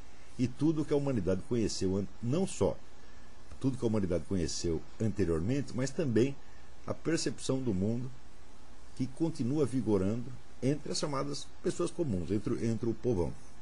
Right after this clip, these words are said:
Isso quer dizer, os revolucionários percebem, existem alguns aspectos da realidade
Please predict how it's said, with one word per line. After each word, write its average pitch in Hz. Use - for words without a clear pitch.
Isso -
quer 151
dizer, 123
os 117
revolucionários 135
percebem, 143
existem 139
alguns 143
aspectos 160
da 98
realidade 85